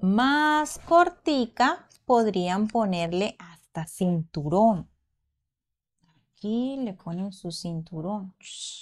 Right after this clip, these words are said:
El rosado no le voy a poner este,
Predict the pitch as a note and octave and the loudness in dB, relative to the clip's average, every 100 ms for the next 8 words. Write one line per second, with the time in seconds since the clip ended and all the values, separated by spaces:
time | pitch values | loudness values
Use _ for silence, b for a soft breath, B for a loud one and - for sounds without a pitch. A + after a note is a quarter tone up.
0 | - _ _ _ _ _ _ _ G3 G#3+ | -20 _ _ _ _ _ _ _ -6 -2
1 | A3 D4 G4 F#4+ D4+ C4 C4 B3+ B3+ G3 | 0 6 6 6 2 2 2 2 0 -2
2 | F3 F3 E3+ - - | 0 -2 -2 -8 -20